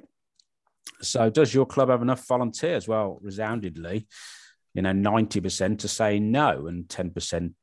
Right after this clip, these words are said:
uh, yes. So, uh, Steph, I think they're in the right place for this workshop.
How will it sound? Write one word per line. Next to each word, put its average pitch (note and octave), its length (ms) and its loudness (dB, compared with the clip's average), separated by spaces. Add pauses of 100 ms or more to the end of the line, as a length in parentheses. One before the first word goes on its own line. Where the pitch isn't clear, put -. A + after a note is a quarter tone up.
(120)
uh, F2+ 200 0
yes. - 600 -4
So, E2 580 -6
uh, E2+ 200 -2 (640)
Steph, - 340 0
I F#2 40 -4
think G#2 240 -4
they're G2+ 160 0
in G2 80 0
the G2 80 0
right G#2+ 220 2
place B2 320 0
for - 140 -16
this F2 200 -10
workshop. A#2+ 420 -6